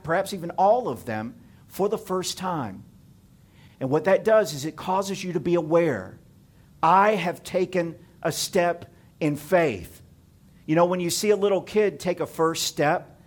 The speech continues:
for the first time, you realize at that point they're no longer a baby. What are they? Technically, they're a toddler.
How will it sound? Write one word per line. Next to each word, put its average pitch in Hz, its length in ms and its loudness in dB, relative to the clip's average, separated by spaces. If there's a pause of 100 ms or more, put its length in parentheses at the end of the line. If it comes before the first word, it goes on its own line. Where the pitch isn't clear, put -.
(140)
for 156 80 -8
the 139 100 -2
first 170 340 -2
time, 185 440 -2 (400)
you 147 120 0
realize 180 440 4
at 156 120 -4
that 170 240 2
point 196 320 -2
they're 151 140 0
no 156 180 4
longer 165 340 2
a 139 60 2
baby. 135 380 0
What 131 180 0
are 147 160 2
they? 90 220 -8 (1600)
Technically, 185 500 2
they're 170 160 2
a 165 60 0
toddler. 160 640 0